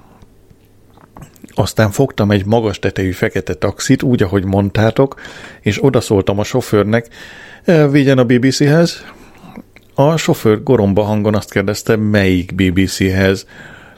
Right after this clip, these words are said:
Majdnem azt feleltem, „Nem tetszik a hangod, öreg.”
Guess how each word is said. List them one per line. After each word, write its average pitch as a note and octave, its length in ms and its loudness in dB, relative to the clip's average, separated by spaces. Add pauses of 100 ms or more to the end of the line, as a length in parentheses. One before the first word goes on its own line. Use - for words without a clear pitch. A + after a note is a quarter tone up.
(300)
Majdnem G#2+ 960 4
azt - 300 -4
feleltem, A2 640 0 (260)
„Nem B2 280 2
tetszik - 380 -4
a G#2+ 60 2
hangod, G#2 380 2
öreg.” F#2+ 320 0